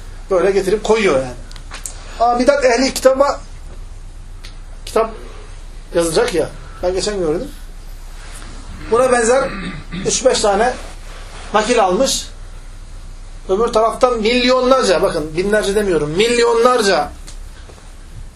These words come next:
seleften gelen, sahabeden gelen nakilleri tabii görmemiş demiyorum, biliyor.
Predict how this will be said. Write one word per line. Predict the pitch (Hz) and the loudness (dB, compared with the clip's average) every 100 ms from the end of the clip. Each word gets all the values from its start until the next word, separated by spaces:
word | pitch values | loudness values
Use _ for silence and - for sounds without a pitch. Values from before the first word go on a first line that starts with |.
| - - - - | -16 -16 -14 -14
seleften | - 196 220 208 247 240 | -2 2 2 2 2 2
gelen, | 208 180 156 | 4 2 2
sahabeden | 175 202 214 208 202 180 | 2 4 4 2 2 2
gelen | 196 180 | 2 2
nakilleri | 180 - 190 180 208 | 2 0 0 2 2
tabii | 208 202 247 - - - - - - - - - - - - - - - - - | 2 0 -2 -6 -16 -16 -16 -16 -16 -16 -16 -16 -16 -16 -16 -16 -16 -16 -14 -2
görmemiş | 175 185 202 - | 0 2 0 0
demiyorum, | 220 165 139 139 | 0 0 -2 -2
biliyor. | 170 180 254 | 2 2 2